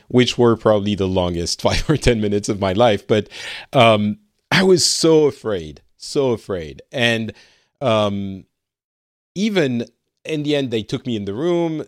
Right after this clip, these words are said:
Th-, there was a super nice anesthesiol-, uh, uh, anesthesiologist who was trying to make jokes, which we weren't responding <laughs> to, of course. Um, but then the baby was born. I saw it first,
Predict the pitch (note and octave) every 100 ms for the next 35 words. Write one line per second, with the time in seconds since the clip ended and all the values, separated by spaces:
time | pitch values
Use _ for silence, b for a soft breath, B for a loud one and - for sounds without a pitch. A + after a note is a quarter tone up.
0 | D3+ B2 A2+ A#2+ A#2+ A#2 G#2 F#2+ - C#3
1 | C3+ A#2+ A2+ A2 - C3+ A2+ G#2 A#2 G#2+
2 | A2 F#2+ - G#2 G2+ G#2 - G#2+ G#2 G2
3 | - G#2 F2 A2+ C3+ B2+ C3+ C3 - b
4 | b _ A#2+ A2 C3 A#2+ - A2 F2+ D3
5 | D#3+ D3+ - b b - A2 - F#2+ F2
6 | _ - G2+ - F2 - C#3 D3 A#2+ -
7 | - D#3 E3 - - B2+ A#2 B B B
8 | - B2 A#2 A2 G#2+ G2+ B _ C#3+ E3+
9 | D3 C#3+ C#3 A#2+ B2 D3 G#3+ G#3+ G3+ D3+
10 | B2+ D#3 C#3+ - E3 E3 D#3+ -